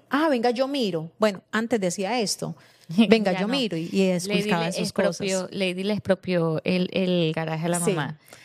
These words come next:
Speaker 2: Entonces
Speaker 1: Sí,
Speaker 2: ella
Speaker 1: literal.
Speaker 2: ahí, ella ahí saca sus producciones.
Speaker 1: Ujú.
Speaker 2: Tienes idea, o sea, yo me imagino que evidentemente uno siempre va soñando en querer tener su propio negocio, eh, pero ¿te gusta más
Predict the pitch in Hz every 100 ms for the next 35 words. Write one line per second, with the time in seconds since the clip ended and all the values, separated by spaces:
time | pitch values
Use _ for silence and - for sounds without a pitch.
0 | - - 196 202 208 226 233 233 208 233
1 | 240 - 202 196 202 226 233 - 196 190
2 | 226 - 226 233 - 285 254 220 247 240
3 | 226 185 170 170 165 202 202 233 247 208
4 | 190 - - 208 185 - - _ _ _
5 | _ _ _ _ _ _ _ - 220 220
6 | 262 269 240 233 269 247 214 190 175 202
7 | 214 220 240 240 196 190 208 202 214 208
8 | 202 202 202 202 202 - 202 - 208 208
9 | 202 185 185 202 208 196 180 175 160 175
10 | 180 180 180 175 185 - 208 190 180 170
11 | - 180 190 180 165 165 - 185 180 -
12 | 180 165 156 156 147 - _ _ - -
13 | - 202 196 196 190 165 208 208 208 202